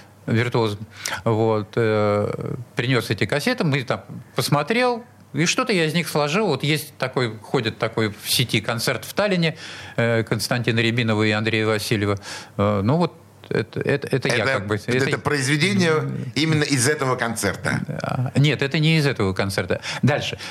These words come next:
Speaker 1: С Костей мы познакомились, а потом как-то созвонились, я приехал к нему, мы что-то... э, он, поскольку знал меня как ведяшника, а здесь мы с ним поиграли раз,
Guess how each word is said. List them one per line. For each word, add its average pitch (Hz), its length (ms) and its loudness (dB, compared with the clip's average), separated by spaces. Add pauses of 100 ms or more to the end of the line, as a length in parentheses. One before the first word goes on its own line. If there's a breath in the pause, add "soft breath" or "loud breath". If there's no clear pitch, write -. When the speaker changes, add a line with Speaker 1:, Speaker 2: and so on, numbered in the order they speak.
Speaker 1:
С - 80 -6
Костей 185 280 0
мы 156 120 2
познакомились, 123 680 0
а 117 80 0
потом 220 240 0
как-то 185 240 -2
созвонились, 202 680 2
я 156 80 2
приехал 135 380 -2
к 120 60 -6
нему, 214 240 4
мы 202 140 4
что-то... 135 360 -2 (460 loud breath)
э, 123 380 2 (260)
он, 127 400 4
поскольку 135 380 -2
знал 131 260 0
меня 135 180 2
как 135 160 -2
ведяшника, 160 640 0 (300 loud breath)
а 117 180 2
здесь 156 300 2
мы 156 120 4
с - 60 -4
ним 151 160 2
поиграли 170 800 2
раз, 190 460 -2